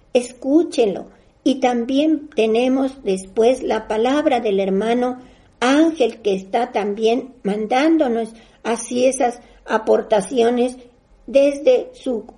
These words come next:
hogar, pero vía telefónica. Pues, mis hermanos, les digo que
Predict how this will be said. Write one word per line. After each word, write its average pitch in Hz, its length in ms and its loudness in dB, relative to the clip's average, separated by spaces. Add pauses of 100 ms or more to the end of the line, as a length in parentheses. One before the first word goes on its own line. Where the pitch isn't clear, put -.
(120)
hogar, 233 640 2 (300)
pero 269 480 4
vía 240 380 0
telefónica. 190 880 -2 (420)
Pues, 233 240 2
mis 214 240 -2
hermanos, 269 580 0 (140)
les 220 360 -4 (280)
digo 262 480 0
que - 160 -6